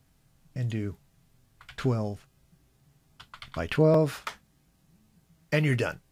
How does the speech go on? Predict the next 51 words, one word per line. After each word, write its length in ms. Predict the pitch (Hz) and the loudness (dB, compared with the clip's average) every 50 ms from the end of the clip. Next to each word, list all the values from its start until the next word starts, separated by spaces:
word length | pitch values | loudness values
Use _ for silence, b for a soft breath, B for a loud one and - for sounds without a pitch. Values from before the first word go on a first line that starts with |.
| _ _ | _ _
So 140 | - - 170 | 4 6 6
if 100 | 160 - | 8 8
you 120 | 165 151 131 | 8 6 8
have 200 | 160 196 202 196 | 8 6 6 6
an 120 | 185 165 | 6 6
image 320 | 170 165 175 190 185 170 | 6 4 4 4 4 4
like 200 | 180 185 185 180 | 4 4 4 4
this 220 | - 196 208 202 - | 6 4 4 6 6
and 100 | 220 170 | 6 6
you 80 | 147 | 8
know 160 | 139 135 147 151 | 8 6 6 6
the 80 | 147 | 4
final 360 | 139 - 170 165 160 156 156 | 4 4 6 6 6 6 6
dimensions, 520 | 143 147 143 151 160 156 - 170 160 - - - - | 4 4 4 4 4 4 4 2 2 2 -2 0 4
that's 260 | - 151 139 - - | 6 6 6 4 0
the 80 | - 147 | -2 -2
quick 260 | - - 156 135 - | 2 4 4 4 6
way 220 | - 127 120 117 107 | 4 4 6 6 4
to 80 | 95 92 | 2 2
do 200 | - 98 82 57 | 0 0 -2 -2
it. 160 | - - - _ _ _ - - | -6 -12 -18 _ _ _ -8 2
But 140 | - 165 160 | 4 6 8
I 40 | 151 | 8
wanted 320 | 156 165 175 180 180 160 | 8 8 8 6 6 6
to 60 | 170 156 | 4 4
show 200 | - - 165 160 | 4 6 6 8
you 160 | 156 151 147 | 8 8 8
the 120 | 143 147 | 8 8
other 160 | 151 143 151 | 8 8 8
way 220 | 143 139 143 143 139 | 8 8 8 8 8
because 400 | 123 131 123 - 147 139 123 117 | 6 4 4 4 4 4 4 6
that 260 | - 135 135 127 - | 4 4 4 4 6
way 220 | 143 139 131 131 | 6 6 6 6
I 60 | 127 123 | 4 2
could 160 | - 127 123 | 2 0 0
show 180 | - - 143 | 2 4 6
you 160 | 135 131 123 123 | 6 6 6 4
how 220 | - 127 131 127 | 4 4 2 4
to 160 | 123 131 127 | 4 2 2
do 400 | 117 113 123 131 127 123 123 120 | 2 4 6 6 6 6 6 4
the 200 | 110 113 - - | 2 0 0 0
X 360 | - 139 131 - - - - - B B B B - | 2 0 0 0 -2 -6 -6 -8 B B B B 0
and 160 | 139 135 127 | 0 2 4
the 60 | 131 | 4
Y 440 | 120 127 127 123 120 120 117 113 - _ _ - | 4 4 4 4 4 2 0 -2 -4 _ _ -2
individually. 800 | 143 143 131 117 113 90 92 87 - - - _ - - - _ _ _ _ _ _ _ _ _ _ _ _ - | 0 2 2 2 2 2 0 -2 -2 -4 -14 _ -20 -20 -20 _ _ _ _ _ _ _ _ _ _ _ _ 2
Now, 120 | - 185 175 | 4 6 6
using 360 | 165 175 208 208 233 226 196 | 6 6 6 6 4 4 6
this 200 | 175 170 - - | 4 4 4 2
insert 640 | - - 185 240 214 - - 160 139 135 127 - - _ _ _ _ _ _ _ _ _ _ - | 2 2 2 2 2 0 0 2 2 2 0 -2 -10 _ _ _ _ _ _ _ _ _ _ -4
method, 500 | - 143 156 180 180 185 - - - 104 | 0 2 4 4 4 2 0 -4 -6 -6